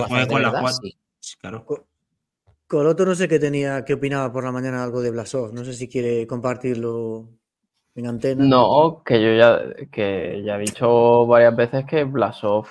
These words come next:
Speaker 4: es un tío que no, no hace prisioneros. O sea, ya se,
Speaker 3: <laughs>
Speaker 4: coño,
Speaker 2: Putin
Speaker 4: ya se vio
Speaker 2: tampoco.
Speaker 4: con, con
Speaker 3: Con los
Speaker 4: Uidebrooks en
Speaker 3: ucranianos.
Speaker 4: No, y
Speaker 2: No, porque lo suelta.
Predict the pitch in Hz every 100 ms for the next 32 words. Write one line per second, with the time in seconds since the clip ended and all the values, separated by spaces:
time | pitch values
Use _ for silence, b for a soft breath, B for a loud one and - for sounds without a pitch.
0 | - 120 120 123 127 - - 120 110 120
1 | 139 151 131 123 120 117 110 107 107 113
2 | 123 120 120 120 113 170 160 127 - 127
3 | 113 104 101 101 - 185 202 196 208 -
4 | - - - - - - - - _ -
5 | _ _ - 127 151 131 117 120 117 120
6 | - 117 113 113 113 110 123 _ _ _
7 | _ _ _ _ _ - 117 113 143 180
8 | 165 156 165 180 147 143 - _ _ _
9 | _ _ _ - 117 117 185 - 123 160
10 | _ _ _ _ _ _ _ _ _ _
11 | 131 127 123 104 98 92 120 117 113 117